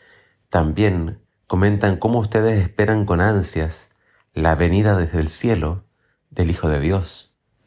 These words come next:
Jesús, a quien Dios levantó de los muertos. Él es quien nos rescató de los horrores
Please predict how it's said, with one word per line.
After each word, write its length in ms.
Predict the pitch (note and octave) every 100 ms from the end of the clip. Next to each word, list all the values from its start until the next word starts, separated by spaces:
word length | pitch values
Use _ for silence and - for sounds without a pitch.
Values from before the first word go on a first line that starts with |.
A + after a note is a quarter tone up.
| _ _
Jesús, 880 | - E2 - B2 - - - - _ _ _ _ _
a 100 | G2
quien 220 | G#2 G2
Dios 160 | A#2 A#2+
levantó 340 | G#2+ G2+ G#2+
de 60 | G2
los 120 | E2
muertos. 680 | F#2+ G2+ - C#2+ - - _ _ _ _ _ _ _ _ -
Él 160 | A2
es 100 | A#2+
quien 180 | - G#2+
nos 160 | F#2+ F2
rescató 420 | E2 - E2+ G#2
de 60 | G#2
los 180 | F2+
horrores 720 | D#2 E2 G#2+ D#2 D#2 - -